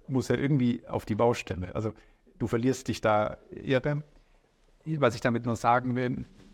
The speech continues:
deshalb, das ist ein Wert, den wir uns aufschreiben oder wo wir unterstützen wollen. Wenn ich diesen, diesen anderen Blickwinkel betrachte, ist es vielleicht sogar günstiger. Ich muss bl-, bloß mal gucken,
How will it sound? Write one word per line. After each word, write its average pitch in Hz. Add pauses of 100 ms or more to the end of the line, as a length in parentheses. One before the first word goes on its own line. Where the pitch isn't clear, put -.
deshalb, 110
das -
ist 101
ein 110
Wert, 110
den 101
wir 104
uns 98
aufschreiben 113
oder 104
wo 104
wir 101
unterstützen 104
wollen. 123 (460)
Wenn 117
ich - (420)
diesen, 123 (120)
diesen 127
anderen 104
Blickwinkel 113
betrachte, 92 (680)
ist -
es 104
vielleicht 113
sogar 113
günstiger. 110 (720)
Ich -
muss 120
bl-, 139
bloß 135
mal 117
gucken, 131